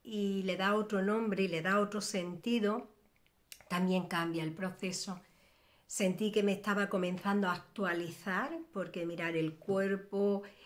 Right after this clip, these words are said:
el planeta, el multiverso, eh, se transforma a trave-, a través de actualizaciones, igual que tu móvil, igual que tu ordenador,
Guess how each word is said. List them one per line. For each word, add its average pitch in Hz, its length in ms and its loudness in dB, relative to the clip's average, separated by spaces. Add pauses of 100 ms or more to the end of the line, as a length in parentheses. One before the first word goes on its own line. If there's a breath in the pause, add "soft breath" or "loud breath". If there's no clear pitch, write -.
(140 loud breath)
el 190 140 -4
planeta, 185 880 2
el 180 140 4
multiverso, 190 1000 0 (340 loud breath)
eh, 208 120 2
se 208 200 2
transforma 208 1000 2 (160 loud breath)
a 196 140 0
trave-, 185 340 0
a 214 120 0
través 180 260 0
de 202 60 2
actualizaciones, 185 920 -2
igual 170 260 0
que 185 140 0
tu 165 140 -2
móvil, 190 500 4
igual 170 340 2
que 185 140 0
tu 175 160 -2
ordenador, 165 840 0